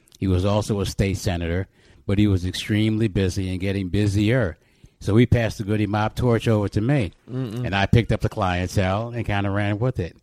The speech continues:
Speaker 2: Mm.
Speaker 1: Um, and, you know, the rest is history. I just worked with them through a lot of their success, and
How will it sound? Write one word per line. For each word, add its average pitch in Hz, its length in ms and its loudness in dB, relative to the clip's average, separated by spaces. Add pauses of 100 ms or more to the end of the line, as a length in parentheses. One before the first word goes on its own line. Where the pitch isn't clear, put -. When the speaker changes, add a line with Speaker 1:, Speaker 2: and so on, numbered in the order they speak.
(120)
Speaker 2:
Mm. 120 240 -8 (280)
Speaker 1:
Um, 85 880 -4 (380)
and, 104 220 0
you 117 60 4
know, 110 120 6
the 98 100 2
rest 117 260 2
is 123 160 0
history. 131 340 0
I 90 80 0
just 92 180 -2
worked 101 260 2
with 98 100 2
them 107 320 0 (120)
through 98 180 0
a - 20 0
lot 90 260 0
of 98 80 -2
their 101 140 -2
success, 110 560 -4
and 92 180 -4